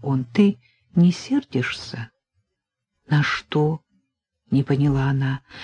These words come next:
«Что мне было хорошо, хотя... хотя тебя не было. Но я, знаешь, как-то всё время чувствовал, что ты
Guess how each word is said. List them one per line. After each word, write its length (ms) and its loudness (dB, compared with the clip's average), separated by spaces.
«Что 360 2
мне 360 6
было 360 2
хорошо, 680 2
хотя... 420 2
хотя 320 0
тебя 520 0
не 220 0
было. 280 -4
Но 60 6
я, 160 6
знаешь, 280 6
как-то 400 2
всё 680 -2
время 380 4
чувствовал, 640 2
что 340 -4
ты 400 2